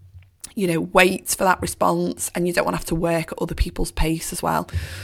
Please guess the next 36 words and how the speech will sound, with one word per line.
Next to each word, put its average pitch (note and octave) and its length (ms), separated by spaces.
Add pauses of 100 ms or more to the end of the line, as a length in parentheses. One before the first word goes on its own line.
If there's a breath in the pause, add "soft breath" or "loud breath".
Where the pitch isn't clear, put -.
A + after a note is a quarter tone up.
(160 loud breath)
So - 140
it G3+ 100
works, G3+ 320
works G3 460
really D#3 240
well D#3 180
for - 160
that. - 280 (420 loud breath)
You F#3+ 320
can, F3+ 640 (240)
the G3+ 120
modules A3 600
are G3+ 120
built E3+ 680
to E3+ 420
sort - 320
of E3 140
teach - 460
you, E3 600 (600)
you E3 160
know, D#3 220 (1000)
almost, D#3 320
like, - 360
not - 220
everything - 340
I D#3 60
know, D#3 200
but, - 220 (560 loud breath)
you F#3+ 120
know, D#3+ 320
all F3+ 240
the E3 160
things E3 500
that E3 300
you E3 380
need D#3+ 460